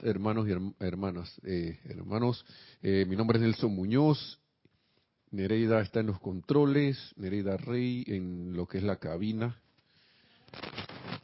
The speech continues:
Dice que está molestando un poquito el micrófono ahora.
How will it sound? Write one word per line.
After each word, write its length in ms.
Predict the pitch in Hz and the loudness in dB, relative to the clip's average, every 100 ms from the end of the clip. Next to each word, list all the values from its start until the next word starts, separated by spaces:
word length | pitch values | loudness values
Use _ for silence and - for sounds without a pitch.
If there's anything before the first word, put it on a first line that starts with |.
| - - - _ _ - - _ _ _ - - | -10 -10 -14 _ _ -12 -12 _ _ _ -10 -8
Dice 200 | - 90 | -4 -2
que 80 | |
está 140 | 90 98 | -2 0
molestando 500 | 101 90 - 95 95 | 0 -2 -2 -4 -2
un 80 | 92 | -4
poquito 360 | 101 101 107 | -4 -4 -2
el 80 | 95 | -2
micrófono 420 | 85 101 - 98 | -2 -4 -4 -2
ahora. 300 | 90 98 127 | 0 4 2